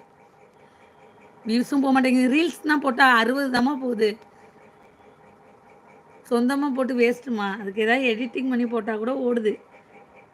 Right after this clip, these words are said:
சும்மா சொந்தமான ஃபேஸ்னா கட்டிக்கு போட்டா போவே மாட்டேங்குது.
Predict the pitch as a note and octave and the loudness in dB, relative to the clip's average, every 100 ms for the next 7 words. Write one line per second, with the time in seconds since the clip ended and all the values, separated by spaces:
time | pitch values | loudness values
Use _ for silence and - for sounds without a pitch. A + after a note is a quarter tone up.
0 | - - A3 A#3 B3 A3+ A3 A#3 A#3 A#3+ | -20 -10 -6 -4 -4 -2 -2 -2 -2 -2
1 | A#3+ A3+ G#3+ G3+ G3 F3+ F#3+ G#3+ A3+ A#3 | -2 -2 -4 -4 -6 -6 -2 0 0 -4
2 | A3 A3 G#3+ G#3+ G#3 A3 C4 C4 A3 A3 | -4 -4 -4 -6 -6 -4 -6 -6 -4 -2
3 | B3 A#3+ G3+ G#3 G3 | 0 -2 -4 -8 -8